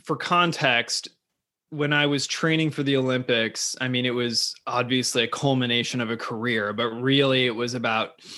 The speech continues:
fourteen to sixteen months out.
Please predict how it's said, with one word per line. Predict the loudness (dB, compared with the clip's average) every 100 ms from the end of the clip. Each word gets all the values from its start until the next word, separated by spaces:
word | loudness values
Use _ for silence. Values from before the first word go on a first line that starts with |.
| -18 -20 _ _ _ _ _ -20 0
fourteen | 2 2 2 0 2
to |
sixteen | 0 0 -2 -2 -2 -2
months | -2 -4 -6 -4
out. | -2 -2 -6